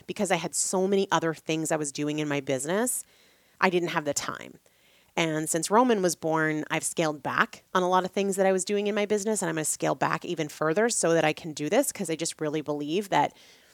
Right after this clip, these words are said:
it's the thing that's gonna make the most impact, and I'm pumped about that.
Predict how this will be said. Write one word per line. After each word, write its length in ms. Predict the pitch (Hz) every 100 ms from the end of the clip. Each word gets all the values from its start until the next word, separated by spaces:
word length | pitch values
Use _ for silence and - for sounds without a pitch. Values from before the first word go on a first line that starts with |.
| _ 165
it's 180 | 165
the 120 | - 165
thing 280 | - 165
that's 160 | 160 -
gonna 160 | 151 156
make 220 | 151 -
the 100 | 151
most 400 | 151 156 156 -
impact, 640 | 156 147 - 262 302 - - _ _ _ _ _ _ _ _ _
and 120 | 170
I'm 60 | 185
pumped 260 | 226 214
about 180 | - -
that. 220 | - -